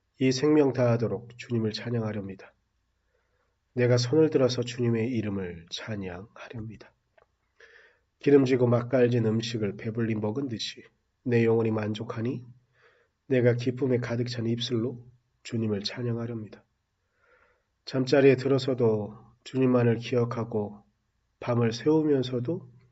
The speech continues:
주님만을 생각합니다. 주님께서 나를 도우셨기에 나 이제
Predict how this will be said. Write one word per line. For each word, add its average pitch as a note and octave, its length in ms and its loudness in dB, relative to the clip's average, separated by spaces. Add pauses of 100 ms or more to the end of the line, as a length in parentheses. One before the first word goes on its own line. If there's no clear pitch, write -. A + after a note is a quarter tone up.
(360)
주님만을 G2+ 800 -2 (240)
생각합니다. G#2 840 -10 (1300)
주님께서 C#3+ 500 2
나를 B2 500 2
도우셨기에 B2 920 -2 (200)
나 A#2+ 160 -2
이제 A2+ 540 -2